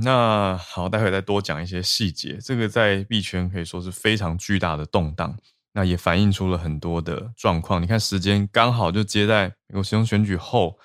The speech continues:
那么在第四则，今天的最后一则呢，是英国经济的现况，从一个现象来观察。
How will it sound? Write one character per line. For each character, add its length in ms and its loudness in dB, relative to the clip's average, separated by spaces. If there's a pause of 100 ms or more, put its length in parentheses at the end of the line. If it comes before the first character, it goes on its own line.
(640)
那 80 0
么 120 4
在 320 4
第 200 0
四 420 -2
则， 320 -2
今 140 0
天 100 4
的 60 2
最 160 -2
后 120 2
一 60 0
则 320 -8
呢， 180 -2
是 280 -6
英 240 4
国 260 2
经 320 2
济 220 0
的 180 0
现 420 2
况， 460 0
从 240 -4
一 60 0
个 200 0
现 360 2
象 260 2
来 140 -2
观 260 2
察。 320 -8